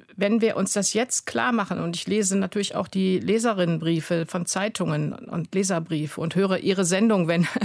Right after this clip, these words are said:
<laughs> dazu, ähm, ähm, Hörerinnen und Hörer sich zuschalten, dann hört man ja so un-, große Unterschiede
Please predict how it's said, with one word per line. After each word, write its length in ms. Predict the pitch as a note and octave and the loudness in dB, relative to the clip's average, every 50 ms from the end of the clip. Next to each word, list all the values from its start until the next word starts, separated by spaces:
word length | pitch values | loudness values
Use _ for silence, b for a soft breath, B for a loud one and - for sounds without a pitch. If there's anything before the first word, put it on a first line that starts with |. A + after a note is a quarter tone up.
| E3+ - - | -2 -4 -6
<laughs> 300 | - - - - C4 - | -6 -6 -4 -6 -4 -2
dazu, 560 | F#3+ F#3 F#3 - - - G#3 G3+ G3 F#3+ F3 | -2 -2 -2 -2 0 2 4 4 4 4 4
ähm, 380 | - F#3+ F3+ F3+ F3+ E3+ D#3+ F#3 F3 | 4 4 4 4 4 2 2 0 0
ähm, 340 | - F#3 F3+ F3+ F3 F3 F3 B B B B B - | 2 2 2 2 2 0 -2 B B B B B 0
Hörerinnen 360 | G#3+ G#3 G3+ G3 F#3+ G3 G3+ | 2 2 4 4 4 2 2
und 120 | G3+ G3 | 2 4
Hörer 260 | A3 A3+ A#3 A3+ G3+ | 4 4 4 4 2
sich 200 | F3 E3+ D#3+ - - | 0 -2 -4 -4 -4
zuschalten, 600 | - - F3 E3 - - E3 - C#2 D#3 E3+ E3 | -4 -4 -4 -4 -4 -4 -4 -4 -4 -4 -4 -2
dann 180 | E3 E3 F3 | -2 0 0
hört 280 | E3+ G3+ G#3+ B3 B3 - | 2 2 0 0 -2 -4
man 160 | A3 F#3+ F#3 | -2 -2 0
ja 140 | F3+ F3+ F3+ | 0 0 -2
so 180 | E3+ F#3 A3+ C4 - - | 0 0 -2 -2 -2 0
un-, 220 | B3 C4+ C#4+ C4 - - | 0 0 0 -2 -6 -8
große 320 | - A3 C4 C#4 - - | -6 -4 -2 -2 -2 -4
Unterschiede 680 | - C#4+ E4+ - D#4 C#4+ - - - B3 B3 A#3+ A#3 - | -4 -6 -6 -4 -4 -2 -2 -2 -2 -2 -2 -4 -4 -6